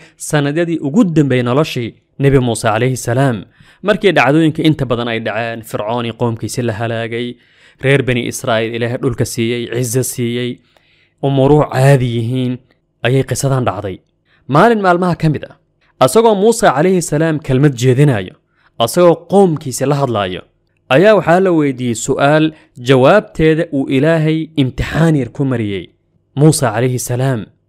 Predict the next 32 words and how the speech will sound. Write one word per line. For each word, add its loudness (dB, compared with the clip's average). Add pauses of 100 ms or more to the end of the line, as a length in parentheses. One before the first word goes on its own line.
(180)
Muuse 4
waxaa 2
la 4
weydiiyey, -2 (260)
"Dhulkan 4
yaa 4
ugu 0
aqoon -2
badan, -8
yaa 2
ugu -2
cilmi -4
badan?" -10 (540)
Jawaabta 4
Muuse 0
waxay 0
ahayd, -6 (640)
"Aniga -2
ugu -8
cilmi -8
badan. -10 (580)
Ma 6
jiro 4
qof 0
iga 2
aqoon 2
badan." -2 (420)
Sababtoo 4
ah, 4 (460)
Muuse 4 (260)
waa 6
kaliimullah, 6